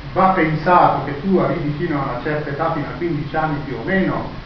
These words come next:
hai un, un curriculum grosso modo comune e prendi le tue strade. Devi per forza abbinare il latino, il greco, la matematica e la fisica? Io voglio fare il greco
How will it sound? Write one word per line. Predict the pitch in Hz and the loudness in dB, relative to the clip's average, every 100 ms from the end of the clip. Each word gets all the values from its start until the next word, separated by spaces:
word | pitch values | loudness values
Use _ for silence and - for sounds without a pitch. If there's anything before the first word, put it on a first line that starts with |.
| - - - - 165 | -14 -12 -10 -8 0
hai | 160 160 160 147 - | 2 2 2 2 0
un, | 151 156 | 0 0
un | 147 147 151 143 - | 2 2 0 -2 -2
curriculum | 156 143 156 160 156 151 | -2 0 0 0 0 0
grosso | 147 143 143 | 0 0 -2
modo | 139 139 131 - | 0 2 2 -2
comune | - 107 101 - - - | -6 -6 -8 -10 -12 -6
e | 220 233 | -4 0
prendi | 160 143 127 | 0 0 0
le | - | -4
tue | 117 110 | -4 -4
strade. | - - - - - - - | 0 2 4 0 -6 -10 -8
Devi | 151 170 | -4 -2
per | 175 185 | -2 -2
forza | 185 185 - | 0 0 0
abbinare | 170 160 175 180 | 0 2 2 4
il | 175 | 4
latino, | 170 170 175 | 2 0 -2
il | 170 | -2
greco, | 165 175 170 | 2 2 2
la | 156 | 0
matematica | 151 151 160 165 156 151 | 0 0 -2 -2 -4 -4
e | |
la | 143 | -4
fisica? | 170 190 190 196 196 - - - - | -2 -2 -2 -4 -6 -6 -12 -12 -8
Io | 170 | -2
voglio | 165 165 | 0 2
fare | 165 160 170 | 2 2 2
il | 151 | 2
greco | 175 185 190 - 180 180 180 | 4 4 4 2 4 4 4